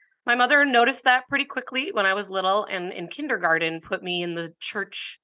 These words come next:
children's choir, and it was all over from there.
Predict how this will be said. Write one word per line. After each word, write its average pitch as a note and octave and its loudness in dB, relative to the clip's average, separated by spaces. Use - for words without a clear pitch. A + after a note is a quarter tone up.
children's F3+ -6
choir, D#3 -2
and F3 -6
it - -2
was F#3+ -2
all D#3 4
over D#3 -8
from G3+ -8
there. F#3+ -2